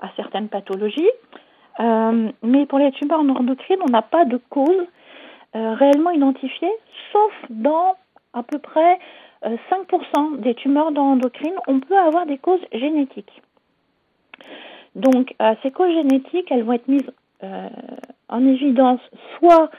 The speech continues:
quand on a un diagnostic déjà posé sur certaines maladies génétiques, comme les néoplasies endocriniennes multiples ou la maladie de von Hippel-Lindau, par exemple. Et, et là, ben, en faisant le diagnostic, on va éventuellement s'apercevoir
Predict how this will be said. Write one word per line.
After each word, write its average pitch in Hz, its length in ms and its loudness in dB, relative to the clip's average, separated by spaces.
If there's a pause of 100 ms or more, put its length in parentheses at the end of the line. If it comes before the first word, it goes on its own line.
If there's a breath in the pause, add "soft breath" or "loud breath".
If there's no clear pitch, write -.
(340 loud breath)
quand 240 240 -4
on 233 120 0
a 214 40 -2
un 214 100 -2
diagnostic 254 540 2
déjà 233 240 0
posé 226 460 -2
sur 220 100 -12 (120)
certaines 247 300 -2
maladies 220 440 -2
génétiques, 214 500 -8 (160)
comme 247 200 -2
les 220 140 -4
néoplasies 247 680 -2
endocriniennes 214 640 -6
multiples 233 640 -6 (400 soft breath)
ou 220 100 -10
la 226 140 0
maladie 226 460 0
de 185 80 -8
von 226 160 -2
Hippel-Lindau, 214 880 -2 (120)
par - 160 -14
exemple. 220 520 -4 (600 loud breath)
Et, 226 220 -4
et 247 120 4
là, 240 220 2 (280)
ben, 208 320 -8
en 233 100 -4
faisant 269 280 -2
le 262 80 2
diagnostic, 226 760 -4 (200)
on 262 140 4 (120)
va 226 400 2 (320)
éventuellement 269 880 2
s'apercevoir 254 640 -4